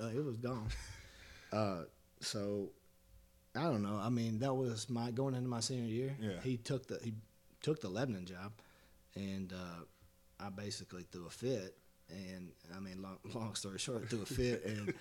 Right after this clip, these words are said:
Speaker 2: <laughs>
Speaker 1: said I wasn't going. Like, like, "You could go coach over there by yourself," all that stuff like that. Uh, it was a very tense moment, and, uh, and, uh, you know, and he, and he decided that that wasn't what his deal was. You know,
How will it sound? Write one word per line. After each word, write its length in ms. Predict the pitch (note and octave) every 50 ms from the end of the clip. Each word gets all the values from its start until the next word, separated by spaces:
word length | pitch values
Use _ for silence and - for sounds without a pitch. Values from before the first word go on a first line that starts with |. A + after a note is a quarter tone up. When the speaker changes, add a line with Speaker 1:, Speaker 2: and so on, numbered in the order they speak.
| - -
Speaker 2:
<laughs> 160 | - - B2+ -
Speaker 1:
said 240 | - - B2 A2
I 100 | A#2 A#2
wasn't 300 | A#2 B2+ B2 A2+ G#2 G#2
going. 580 | G#2+ C3 C#3 D3 D#3 D#3 D#3 D3+ D3+ D3+ C#3 B2+
Like, 400 | A#2+ A2+ A2 G#2+ G2+ G2 - - - F#2 G2+
like, 200 | G#2+ G#2 G2+ G2+
"You 120 | G#2 A#2 A#2
could 160 | A#2+ A#2 A2+
go 160 | A#2+ A2+ A2
coach 300 | G#2+ - A#2+ A2 G#2+ A#2
over 220 | A2+ G#2+ G#2 G#2+
there 160 | G#2+ A2 G#2 G2+
by 140 | A2 A2
yourself," 540 | G#2+ B2+ G#2+ - C3 C3 C3+ C3 C3 C3 - - - -
all 140 | A#2 A#2 A#2
that 160 | A2 - -
stuff 200 | - G#2+ G2 G#2
like 200 | G#2 G2+ G2+ -
that. 240 | A#2 A2 A2 G2+ - - - - - - - - -
Uh, 140 | D3 D#3+ C#3+ D#3+
it 120 | F#3+ G3+
was 180 | A3 A#3 A3 F3+
a 40 | E3+
very 240 | F3+ G#3 G#3 F#3+
tense 340 | F#3+ - G3+ F#3+ F#3+ - -
moment, 380 | F3 F3+ F#3+ G3+ F#3 D3+ A2+ - -
and, 380 | A#2+ B2+ C3 C3 B2+ B2 A#2
uh, 340 | A#2+ A#2 A2+ A2+ A2+ A2 G#2+ - - -
and, 320 | A#2 A#2+ A#2 A2 A2 A2
uh, 240 | A2+ G#2+ G#2 G2+ G2 - - - - - - - - - - - -
you 120 | - C#3
know, 180 | B2 A#2 A2 A2+
and 100 | A#2+ B2+
he, 140 | C3+ C3+ - F#2+
and 140 | A#2+ C3
he 120 | C#3 C#3 C3
decided 480 | B2+ B2+ - C#3+ B2+ B2+ C3 C3+ B2
that 160 | A#2+ B2 A#2 B2
that 180 | A#2+ A#2+ A2+
wasn't 380 | G2+ A#2+ B2 A#2+ A#2 A2+ A#2+ - - - - - -
what 240 | A#2 A2+ A#2 A2+
his 480 | - A#2 B2 B2 A#2 A2 G#2+ - - - - - - - - - B2
deal 220 | B2+ D3 E3 D3+
was. 420 | C3+ B2 A2 G#2+ G2+ G#2 G#2+ - - -
You 120 | - A#2 A2
know, 260 | G#2+ G#2 G#2+ G#2+